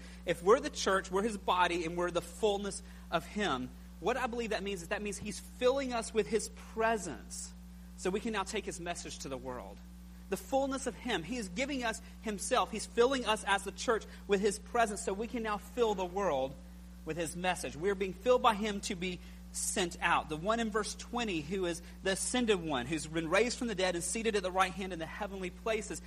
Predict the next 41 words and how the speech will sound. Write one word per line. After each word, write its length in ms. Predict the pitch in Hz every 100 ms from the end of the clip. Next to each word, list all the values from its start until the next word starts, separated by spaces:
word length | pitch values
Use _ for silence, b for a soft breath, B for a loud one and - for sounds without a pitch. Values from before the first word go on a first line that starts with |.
| B -
now 320 | 175 202 226
has 240 | 208 196 - B 185
ordained 500 | 185 156 214 190 175
in 60 |
His 100 | 156
sovereign 520 | - 214 185 220 214
plans 300 | 180 226 190
to 100 | 180
send 340 | 165 - 214 208 -
us 300 | 214 208 - -
out. 320 | 196 139 143
As 60 | 147
the 100 | 165
Father 380 | 220 208 220
sent 200 | 214 214
Him, 100 | 185
He 60 | 175
says, 180 | 180 175
"So 200 | - 214
send 300 | - 202 190
I 120 | 175
you." 340 | 170 196 180 - B B
He 100 | 214
is 100 | 202
sending 440 | - - 226 214 185
us 240 | 196 226 - 190
out 240 | 185 175
now, 320 | 185 202 160 - B B B -
being 160 | 185 175
filled 320 | - 247 233
with 120 | 220
His 120 | 208
presence 360 | - 220 196 -
to 60 |
now 180 | 185 185
fill 280 | 180 226 214
the 80 | 180
world 320 | 185 175 151
with 220 | 151 156
His 240 | 160 156 180
message. 640 | 170 185 185 - 95 -